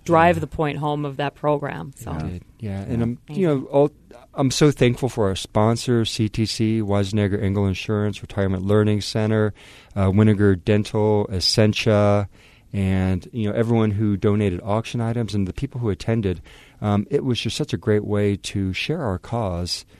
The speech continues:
Speaker 1: Mm-hmm.
Speaker 2: And, you know, I'm just thankful for this community. I, I really am. Every day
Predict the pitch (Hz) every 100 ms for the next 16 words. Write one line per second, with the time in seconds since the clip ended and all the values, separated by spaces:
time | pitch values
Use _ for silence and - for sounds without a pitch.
0 | 196 180 170 175 175 104 101 98 98 101
1 | 101 101 - - 120 113 98 104 98 -
2 | - 95 95 90 85 87 110 98 110 123
3 | 127 98 104 127 120 107 95 92